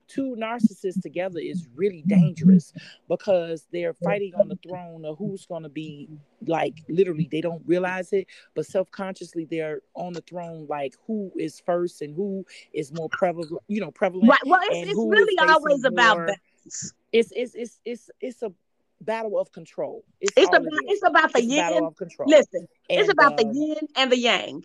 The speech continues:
Speaker 2: It's
Speaker 1: yes,
Speaker 2: about the balance.
Speaker 1: absolutely,
Speaker 2: It's about
Speaker 1: absolutely,
Speaker 2: so if I
Speaker 1: absolutely.
Speaker 2: have a, a, okay, so if I have a narcissistic person and a passive person, yes, that narcissistic person is gonna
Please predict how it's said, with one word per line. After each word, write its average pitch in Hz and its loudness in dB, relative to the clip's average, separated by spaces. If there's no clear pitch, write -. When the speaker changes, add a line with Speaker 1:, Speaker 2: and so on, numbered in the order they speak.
Speaker 2:
It's 359 0
Speaker 1:
yes, 294 2
Speaker 2:
about 277 6
the 226 2
balance. 190 4
Speaker 1:
absolutely, 143 -12
Speaker 2:
It's 165 -14
about 285 2
Speaker 1:
absolutely, 147 -10
Speaker 2:
so 330 4
if 302 -6
I 349 4
Speaker 1:
absolutely. 392 0
Speaker 2:
have 254 -2
a, 240 4
a, 240 0
okay, 330 2
so 269 4
if 302 2
I 359 6
have 302 6
a 262 2
narcissistic 247 0
person 208 0
and 226 4
a 185 2
passive 254 0
person, 180 -6
yes, 220 4
that 294 6
narcissistic 277 2
person 214 2
is 240 6
gonna 202 6